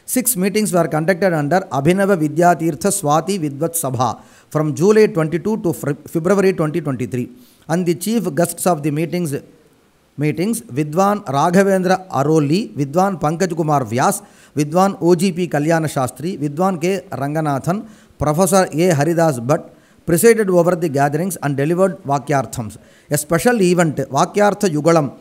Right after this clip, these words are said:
on Abhihitanvaya Vaya Vada and Anvitabhidana Vada was organized, where Professor K E Devanathan and Doctor R. Mani Dravid took part.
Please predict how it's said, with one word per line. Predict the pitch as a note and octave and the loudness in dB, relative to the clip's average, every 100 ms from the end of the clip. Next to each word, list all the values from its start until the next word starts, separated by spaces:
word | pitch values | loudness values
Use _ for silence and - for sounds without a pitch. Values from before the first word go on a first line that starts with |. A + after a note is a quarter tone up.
| - - | -20 -6
on | D#3 F3+ G3+ - _ _ _ _ _ _ - | 0 0 0 -8 _ _ _ _ _ _ -4
Abhihitanvaya | C#3+ G3+ A3 G3+ F#3 E3 | 2 2 2 2 2 2
Vaya | D#3 D3 C#3+ F#3+ - | 2 2 2 0 0
Vada | C#3 C#3 C#3 G3+ - - - | 0 2 2 0 -2 -20 -10
and | D3 F#3 | -4 -2
Anvitabhidana | - D3+ G3 G3+ G3 F3+ D#3+ D#3 | -2 -2 0 2 4 4 2 0
Vada | C3+ B2 A#2+ A#2 | 0 2 0 -2
was | A#2 D#3+ D#3 | 0 0 2
organized, | B2 E3 F#3 G3+ F#3+ C3+ - - - | 0 0 0 0 0 -2 -6 -12 -14
where | - E3 G#3 | 2 4 4
Professor | G3+ E3 F3 G3+ | 2 0 0 0
K | F#3 F3 F#3 | 0 0 0
E | F#3 | 2
Devanathan | D#3+ D#3 E3 D#3+ C3+ F3 G3 | 0 0 0 -2 -2 -4 -6
and | D#3 D3+ | -6 -2
Doctor | C#3+ D3+ D3+ | -2 0 0
R. | C#3 E3+ | 0 0
Mani | D3 D3 | -2 -4
Dravid | D#3 D#3 E3+ C#3+ | -2 0 0 -2
took | C#3+ - | -6 -4
part. | A#2+ - | -6 -6